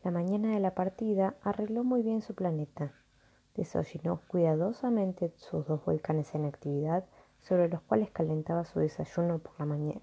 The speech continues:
por las mañanas. Tenía además un volcán extinguido.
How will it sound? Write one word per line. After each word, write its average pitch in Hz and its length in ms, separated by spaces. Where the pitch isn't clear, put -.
por 165 140
las 156 160
mañanas. 147 500
Tenía 185 320
además 220 540
un 226 120
volcán 214 400
extinguido. 151 800